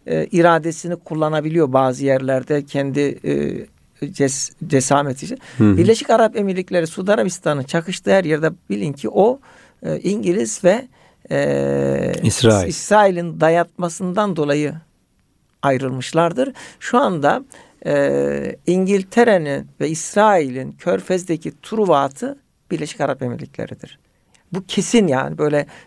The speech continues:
Speaker 1: e, şüphe götüren bir şey değil. Yani emirliklerin çocuklarını bakıyorsunuz yedi yaşına kadar İngiltere'den gelen mürebbiyeler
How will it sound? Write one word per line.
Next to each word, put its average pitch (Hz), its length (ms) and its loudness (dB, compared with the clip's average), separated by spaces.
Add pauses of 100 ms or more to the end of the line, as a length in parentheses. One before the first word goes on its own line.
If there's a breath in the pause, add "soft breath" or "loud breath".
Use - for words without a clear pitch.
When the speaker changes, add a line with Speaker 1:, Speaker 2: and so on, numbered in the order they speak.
(140)
Speaker 1:
e, 147 680 0
şüphe 185 340 2
götüren 151 400 2
bir 143 80 -4
şey 143 220 0
değil. 262 200 2 (600 loud breath)
Yani 196 220 4
emirliklerin 220 680 2
çocuklarını 214 840 0 (520)
bakıyorsunuz 180 720 -2 (200)
yedi 208 220 2
yaşına 185 400 0
kadar 277 340 -2
İngiltere'den 196 760 0
gelen 127 380 -4 (100)
mürebbiyeler 185 640 0